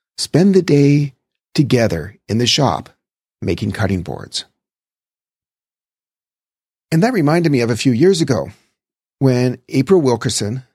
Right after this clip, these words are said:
Jay Bates, and Nick Ferry all got together in Nick's shop and had a clock build off. And you can see each of their results on their respective YouTube channels.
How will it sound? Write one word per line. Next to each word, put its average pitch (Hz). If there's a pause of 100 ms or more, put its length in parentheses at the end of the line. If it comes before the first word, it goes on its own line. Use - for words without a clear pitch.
(380)
Jay 120
Bates, 107 (140)
and 107
Nick 123
Ferry 127
all 123
got 135
together 117
in 98
Nick's 104
shop - (480)
and 117
had 127
a 123
clock 117 (200)
build 113
off. 80 (1300)
And 156
you 180
can 160
see 262
each -
of 139
their 143
results 135 (220)
on 156
their 139
respective 113
YouTube 98
channels. 123